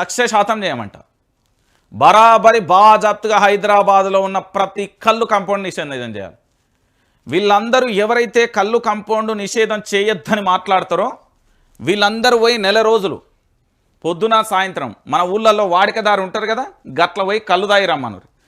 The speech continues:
మళ్ళా నెల మంచిగానే ఆరోగ్యంగా ఉంటే అప్పుడు మనం మాట్లాడుకుందాం. అంటే వీళ్ళ ఆరోగ్యాలేమో కాపాడుకోవాలి,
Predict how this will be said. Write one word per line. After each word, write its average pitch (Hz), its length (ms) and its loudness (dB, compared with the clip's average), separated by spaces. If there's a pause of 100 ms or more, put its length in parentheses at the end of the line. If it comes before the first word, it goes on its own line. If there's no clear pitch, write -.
(260)
మళ్ళా 180 300 0 (100)
నెల 214 140 0 (100)
మంచిగానే 208 460 -4
ఆరోగ్యంగా 185 460 -4
ఉంటే 185 180 -4
అప్పుడు 190 240 -6
మనం 147 200 -2
మాట్లాడుకుందాం. 120 580 -6 (540)
అంటే 196 300 -2
వీళ్ళ 214 140 2 (100)
ఆరోగ్యాలేమో 202 560 4 (120)
కాపాడుకోవాలి, 170 760 -2